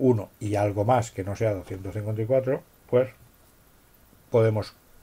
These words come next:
estar en la misma red y comunicarnos con el dispositivo. Para poder hacer esto, lo que vamos a hacer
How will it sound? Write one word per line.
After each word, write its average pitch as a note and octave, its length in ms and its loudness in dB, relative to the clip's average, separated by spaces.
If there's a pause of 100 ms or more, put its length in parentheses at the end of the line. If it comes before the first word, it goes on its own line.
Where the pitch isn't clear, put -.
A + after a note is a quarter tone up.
estar A2+ 300 2
en G#2 60 0
la F#2+ 80 -2
misma G#2 500 -2
red C#3+ 360 -2
y C#3 140 -8
comunicarnos G2 720 -6
con G2 160 -8
el F2+ 100 -10
dispositivo. - 560 -16 (1200)
Para B2 220 10
poder D3+ 240 8
hacer E3 200 2
esto, F#3+ 460 2 (100)
lo A2 180 -2
que G#2+ 80 -4
vamos A#2+ 280 0
a C3 40 2
hacer D3 340 2